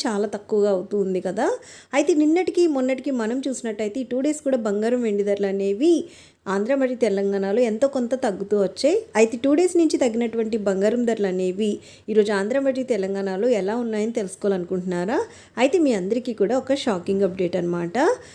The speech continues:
ఫ్రెండ్స్, వీడియోని అయితే ఎక్కడ స్కిప్ చేయకుండా ఎండింగ్ వరకు చూడండి. అలానే ఈ రోజుటి బంగారం మరియు వెండి ధరలు తెలుసుకునే ముందు as usual-గా నాదొక చిన్న రిక్వెస్ట్, మీకు కనుక ఈ గోల్డ్ అండ్ సిల్వర్ ప్రైజెస్ అప్‌డేట్ నచ్చినట్టయితే లాస్ట్లో తప్పకుండా ఒక లైక్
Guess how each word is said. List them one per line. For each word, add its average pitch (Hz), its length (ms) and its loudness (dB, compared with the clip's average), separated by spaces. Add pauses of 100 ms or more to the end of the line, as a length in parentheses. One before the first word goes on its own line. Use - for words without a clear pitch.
(160)
ఫ్రెండ్స్, 339 320 4
వీడియోని 277 260 2
అయితే 277 180 0
ఎక్కడ 349 260 0
స్కిప్ 285 240 0
చేయకుండా 262 240 4 (160)
ఎండింగ్ 220 260 2
వరకు 226 240 -4
చూడండి. 220 380 2
అలానే 277 240 2 (160)
ఈ - 100 6
రోజుటి 262 260 4 (120)
బంగారం 214 400 2
మరియు 233 200 0
వెండి 202 240 2
ధరలు 202 300 2
తెలుసుకునే 185 480 -4
ముందు 214 280 2 (560)
as 294 80 2 (100)
usual-గా 220 420 0
నాదొక 196 400 -2
చిన్న 196 160 0 (140)
రిక్వెస్ట్, 277 480 4 (340)
మీకు 392 260 6
కనుక 220 200 0 (300)
ఈ 208 40 0 (100)
గోల్డ్ 247 280 6
అండ్ 311 120 0 (340)
సిల్వర్ 226 340 -2
ప్రైజెస్ 233 420 2
అప్‌డేట్ 202 300 0
నచ్చినట్టయితే 185 640 -2
లాస్ట్లో 196 380 -2
తప్పకుండా 202 380 -4
ఒక 208 120 -8
లైక్ 175 160 -6